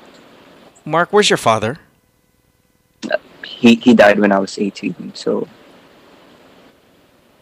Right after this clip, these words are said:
Speaker 1: He died
Speaker 2: So
Speaker 1: when
Speaker 2: it's
Speaker 1: he,
Speaker 2: just
Speaker 1: he
Speaker 2: me
Speaker 1: died
Speaker 2: and
Speaker 1: when you were, when you were eighteen?
Speaker 2: Yeah.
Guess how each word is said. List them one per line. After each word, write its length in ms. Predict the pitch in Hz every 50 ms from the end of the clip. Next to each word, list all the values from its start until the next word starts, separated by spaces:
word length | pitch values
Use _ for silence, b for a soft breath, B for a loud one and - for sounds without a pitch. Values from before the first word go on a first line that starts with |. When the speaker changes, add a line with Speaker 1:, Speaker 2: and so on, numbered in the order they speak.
| _ _ _ _ _ _ _
Speaker 1:
He 100 | 180 175
died 180 | 143 151 143 151
Speaker 2:
So 40 | 127
Speaker 1:
when 60 | 113
Speaker 2:
it's 60 | 110
Speaker 1:
he, 40 | 143
Speaker 2:
just 180 | 127 117 - -
Speaker 1:
he 100 | - 117
Speaker 2:
me 60 | 113
Speaker 1:
died 120 | 110 143 147
Speaker 2:
and 80 | 147
Speaker 1:
when 160 | 143 143 135 139
you 80 | 135
were, 180 | 127 123 117 - _ _
when 200 | - 123 120 120
you 80 | 120
were 80 | 117 117
eighteen? 380 | - 120 113 - - 147 160 160 _ _ _ _ - _ _ _ _ _ _ _ _ _ _ _
Speaker 2:
Yeah. 140 | - 120